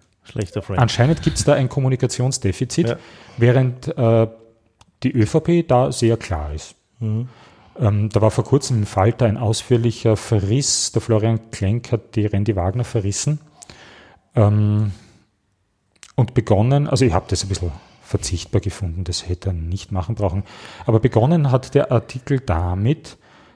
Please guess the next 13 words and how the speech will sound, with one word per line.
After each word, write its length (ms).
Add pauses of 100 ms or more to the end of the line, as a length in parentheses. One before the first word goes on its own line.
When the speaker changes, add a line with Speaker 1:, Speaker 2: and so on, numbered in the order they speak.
Speaker 2:
dass 200
er 180
ausführlich 800
berichtet 760
hat, 260
was 280
Sebastian 580
Kurz 480 (600)
in 120
dieser 240
Position 580
gemacht 460
hätte. 380